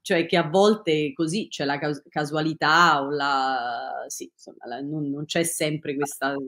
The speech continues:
inizio, ehm, sì, inizio così eroico della, della carriera. Ehm, però è così, lì mi era piaciuto questo appunto perché sono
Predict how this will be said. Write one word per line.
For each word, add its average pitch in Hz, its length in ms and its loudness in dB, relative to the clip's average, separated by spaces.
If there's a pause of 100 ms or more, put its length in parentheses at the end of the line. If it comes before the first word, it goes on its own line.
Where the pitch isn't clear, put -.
(100)
inizio, 147 720 -4 (560)
ehm, 135 800 -6 (640)
sì, - 260 -20
inizio 147 460 -6
così 147 320 -2
eroico 151 640 4
della, 143 320 0
della 147 220 0
carriera. 147 640 0 (440)
Ehm, 143 840 -4 (100)
però 202 240 8
è 170 120 8
così, 180 440 4
lì 226 340 6
mi 196 160 6
era 190 200 6 (100)
piaciuto 208 540 2
questo 170 540 0 (360)
appunto 185 580 -4
perché 180 260 0
sono 214 600 4